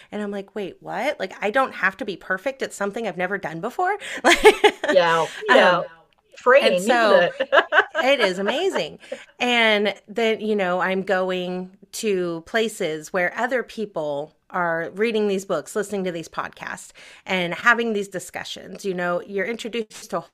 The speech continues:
Speaker 1: whole new vocabulary, really. And just people with that mindset of, "I'm not stuck, I'm growing, I can take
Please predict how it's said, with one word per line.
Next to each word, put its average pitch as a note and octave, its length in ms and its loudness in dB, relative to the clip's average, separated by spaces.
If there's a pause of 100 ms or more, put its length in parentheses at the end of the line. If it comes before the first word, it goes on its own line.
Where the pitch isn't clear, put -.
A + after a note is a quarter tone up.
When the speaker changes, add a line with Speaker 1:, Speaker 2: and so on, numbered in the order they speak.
Speaker 1:
whole B3 180 -4
new G#3 140 -4
vocabulary, D3 840 -6
really. D#3 380 -6 (380)
And F3 460 -4 (720)
just G3+ 240 -8
people D#3 460 -4
with F#3 160 -4
that F#3+ 180 0
mindset E3+ 600 -6
of, D#3+ 540 -6 (100)
"I'm F3+ 160 -10
not F#3+ 240 0
stuck, - 440 -12
I'm G3 200 -2
growing, D#3 600 -6
I F3+ 160 -4
can F#3+ 180 -12
take D#3 240 -12